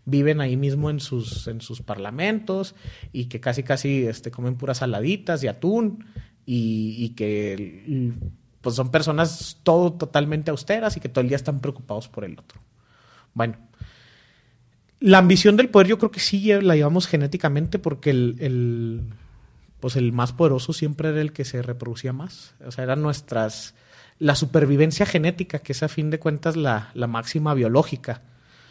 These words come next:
Uno, el, el, los genes, la especie más exitosa es la especie que más se reproduce.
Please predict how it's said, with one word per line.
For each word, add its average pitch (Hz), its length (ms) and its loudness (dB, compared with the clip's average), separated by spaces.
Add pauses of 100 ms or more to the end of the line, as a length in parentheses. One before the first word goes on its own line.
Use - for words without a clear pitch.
(240)
Uno, 165 480 6 (100)
el, 156 200 -2 (120)
el, 156 260 6
los 156 140 6
genes, 233 560 4
la 170 160 4
especie 240 380 4
más 254 140 -2
exitosa 247 500 -2
es 233 80 -8
la 214 80 -2
especie 196 280 0
que 170 120 0
más 127 160 0
se 165 80 0
reproduce. 123 500 -10